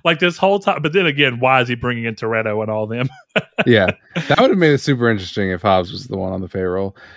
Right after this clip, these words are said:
Speaker 1: It
Speaker 2: Um,
Speaker 1: would have. And the only reason he was bringing in
Speaker 2: <clears throat>
Speaker 1: Toretto is because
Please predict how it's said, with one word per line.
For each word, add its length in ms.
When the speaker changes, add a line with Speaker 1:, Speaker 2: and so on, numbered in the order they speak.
Speaker 1:
It 20
Speaker 2:
Um, 320
Speaker 1:
would 160
have. 240
And 200
the 80
only 260
reason 240
he 80
was 120
bringing 300
in 100
Speaker 2:
<clears throat> 20
Speaker 1:
Toretto 420
is 80
because 460